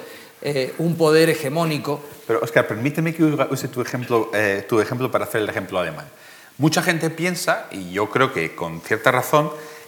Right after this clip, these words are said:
Speaker 2: que el rescate de México, el rescate de Indonesia, el rescate de México del año de antes, Citibank, es que no ha habido crisis en la que no le hayan rescatado. Que todo eso, un rescate tras otro, a lo que ha llevado es a los bancos americanos en particular, pero también los europeos,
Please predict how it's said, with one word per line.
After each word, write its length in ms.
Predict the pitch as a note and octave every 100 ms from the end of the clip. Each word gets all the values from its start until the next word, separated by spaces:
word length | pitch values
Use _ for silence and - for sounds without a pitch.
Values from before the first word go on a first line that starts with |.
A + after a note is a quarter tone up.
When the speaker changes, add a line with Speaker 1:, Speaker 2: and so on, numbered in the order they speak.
| -
Speaker 2:
que 200 | - C3
el 80 | A2+
rescate 460 | G#2 - - C3 E3
de 100 | E3+
México, 400 | E3+ D#3 B2+ -
el 60 | -
rescate 300 | - A#2 C#3
de 40 |
Indonesia, 640 | D3 C#3+ C3 D3+ D3 - -
el 80 | G2
rescate 380 | G2+ - B2 D3+
de 220 | D3+ C3
México 400 | C#3 C#3 - D3
del 80 | A#2+
año 260 | B2+ C#3
de 100 | A2+
antes, 480 | A2 D#3 D3 E2 -
Citibank, 560 | - D3 D3+ D#3 F3+ F#3+
es 100 | A#2
que 100 | -
no 60 | D#3
ha 40 |
habido 220 | E3 D#3+
crisis 320 | - C3+ -
en 60 | D#3+
la 100 | C3+
que 60 | G2
no 100 | A#2
le 40 |
hayan 180 | C#3 C3+
rescatado. 560 | A#2+ - D#2 C3+ C#3 - - - - -
Que 120 | - B2
todo 240 | D#3 F#3
eso, 240 | G3+ -
un 180 | A2 D3
rescate 320 | E3 D#3+ F3
tras 220 | F3 E3+ F#3
otro, 340 | F#3 G3 - - -
a 80 | -
lo 140 | G2 G2+
que 60 |
ha 20 |
llevado 320 | A2+ C#3 E3 -
es 140 | -
a 40 | G#2+
los 200 | G#2+ G2
bancos 580 | E3 C#3+ E3+ G#3+ - - -
americanos 680 | G#2+ F#2+ F2+ F#2 D3 D3+ -
en 80 | G2+
particular, 640 | F2 - F2+ G2 B2 -
pero 120 | - E2
también 180 | E2
los 100 | G2
europeos, 460 | B2 C#3 E3+ F#3 G#3